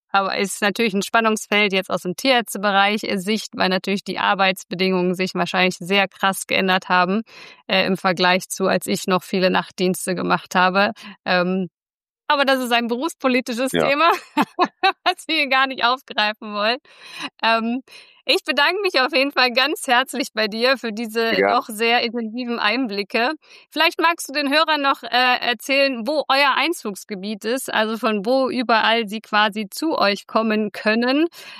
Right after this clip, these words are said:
Speaker 1: Ähm, denn das ist sicherlich auch was, nicht jeder hat eine Klinik vor der Tür und, äh, teilweise fahren die Menschen ja vier, fünf Stunden. Und grad wenn ich einen Koliker habe, ist es natürlich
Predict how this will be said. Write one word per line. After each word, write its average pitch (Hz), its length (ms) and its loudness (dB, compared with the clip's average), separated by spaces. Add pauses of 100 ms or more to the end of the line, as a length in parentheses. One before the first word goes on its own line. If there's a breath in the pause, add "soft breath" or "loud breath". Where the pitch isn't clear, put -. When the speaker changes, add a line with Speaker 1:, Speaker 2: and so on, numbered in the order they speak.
Speaker 1:
Ähm, 226 800 2 (120)
denn 226 320 2 (160)
das 226 180 2
ist 226 120 -8
sicherlich 220 480 0
auch 220 180 2
was, 220 320 2
nicht 208 320 -2
jeder 233 240 0
hat 220 160 0
eine 214 120 -2
Klinik 254 400 -2
vor 226 200 0
der 220 160 2
Tür 285 460 2 (280 loud breath)
und, 220 380 -2
äh, 202 120 -2
teilweise 220 680 2
fahren 214 320 2
die 208 80 -2
Menschen 208 340 -2
ja 202 120 2
vier, 233 300 -4
fünf 214 280 -2
Stunden. 233 580 -2
Und 190 180 -2
grad 214 220 2
wenn 214 140 -2
ich 226 100 -2
einen 196 160 -2
Koliker 254 580 2
habe, 202 340 2
ist 214 260 -4
es 240 160 -6
natürlich 214 500 -2